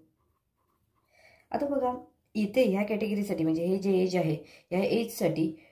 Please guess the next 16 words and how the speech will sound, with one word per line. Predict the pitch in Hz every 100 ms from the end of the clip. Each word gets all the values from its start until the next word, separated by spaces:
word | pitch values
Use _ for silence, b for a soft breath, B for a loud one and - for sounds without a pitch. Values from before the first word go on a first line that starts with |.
| B _
टू | 254 262
लॅक्स | 254 254 - -
फिफ्टी | 202 - 247
थाउजंड | 240 214 220 214
पर्यंत | 208 202
जे | 202 196
income | 202 180 190
असतं, | 185 196
त्याला | 185 175 214 -
tax | 202 240 - -
free | - 269
असतो, | 208 151 - B B B _
Tax | 175 220 -
नसतो | 196 160 156
टू | 175
लॅक | 180